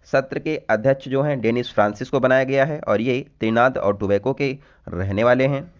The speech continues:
नेक्स्ट है, आईपीएल दो हज़ार तेईस को जीता है चेन्नई सुपर किंग्स ने। यहाँ पर गुजरात टाइटंस को इसने हराया था। पर्पल कैप मोहम्मद शमी को दिया गया था और ऑरेंज कैप शुभमन गिल को मिला था। नए संसद भवन का शुभारंभ अट्ठाईस मई दो हज़ार तेईस को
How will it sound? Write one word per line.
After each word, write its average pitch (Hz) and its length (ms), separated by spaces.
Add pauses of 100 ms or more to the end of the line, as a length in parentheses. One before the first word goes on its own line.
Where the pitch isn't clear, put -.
नेक्स्ट 104 300
है, 143 240 (480)
आईपीएल 135 360
दो 143 140
हज़ार 123 200
तेईस 127 320
को 143 140
जीता 113 320
है 127 120
चेन्नई 110 380
सुपर 110 280
किंग्स 123 360
ने। 135 180 (460)
यहाँ 117 140
पर 135 140
गुजरात 107 460
टाइटंस 117 500
को 127 80
इसने 107 220
हराया 104 320
था। 135 360
पर्पल 120 280
कैप 147 280
मोहम्मद 107 300
शमी 107 260
को 123 140
दिया 127 200
गया 131 180
था 151 300 (380)
और 131 120
ऑरेंज 123 400
कैप 107 320
शुभमन 113 360
गिल 117 160
को 139 260
मिला 98 240
था। 120 360 (320)
नए 135 220
संसद 139 360
भवन 123 240
का 135 120
शुभारंभ 101 720
अट्ठाईस 123 480
मई 139 140
दो 117 100
हज़ार 98 180
तेईस 117 300
को 135 200